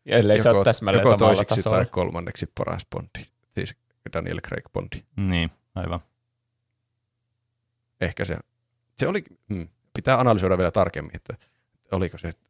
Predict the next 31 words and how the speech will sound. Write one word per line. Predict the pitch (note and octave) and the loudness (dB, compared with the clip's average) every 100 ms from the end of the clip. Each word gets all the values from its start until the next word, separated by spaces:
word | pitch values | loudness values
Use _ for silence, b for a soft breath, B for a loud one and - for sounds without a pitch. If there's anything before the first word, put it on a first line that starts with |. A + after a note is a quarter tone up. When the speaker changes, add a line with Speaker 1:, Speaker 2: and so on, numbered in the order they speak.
| _ - - - | _ -20 -12 -2
Speaker 2:
vielä | A2 | 0
parempi | - A2+ G2+ | 4 4 4
kuin | A2 A2 | 0 0
Casino | A#2 A2+ F2+ | 2 2 0
Royale. | E2 D#2 E2+ | -2 -4 -4
Ei | G2+ | -2
se | A2+ | -2
ainakaan | G#2+ G#2+ G#2 | -2 -4 -4
niinkö | G#2 G#2 - | 0 -2 0
ensikokemuksena | B2+ B2+ G2+ - F2+ F#2 E2+ - - E2+ | 2 2 0 -6 -4 -4 -6 -12 -12 -8
ollut | F2+ F#2 - | -8 -6 -6
ehkä, | F#2 - | -6 -8
mutta | F2+ - G2 - _ | -12 -6 -6 -6 _
se | - G2+ | -6 -4
oli | G2 | -2
kyllä | A#2 A#2 G#2 - - | -2 -4 -6 -8 -4
vaikuttava | A2+ A#2 - B2+ A#2+ | -2 -2 -6 -6 -6
kokemus. | G2+ - - _ _ _ _ _ _ _ _ _ _ _ - | -6 -10 -12 _ _ _ _ _ _ _ _ _ _ _ -10
Mitä | A#2 C3 B2 - | 0 4 4 2
Pene | - F2+ | -2 -2
on | D#2 | -2
tehnyt? | - F#2 _ _ _ _ _ _ _ - | -8 -14 _ _ _ _ _ _ _ -2
Speaker 3:
No, | C3 D#3 A2 - - | 4 6 4 0 -6
nyt | C#3 | -2
mä | B2 G#2 | 2 2
voin | G#2 | 2
kaivaa | - G#2 G2 | 2 2 2
tuolta | - G2 F#2+ | 0 -4 0
viime | G#2 F#2+ F2 | 2 2 2
viikon | F2+ F2 F2 | 0 0 0
niin | F2 F2+ | -2 -4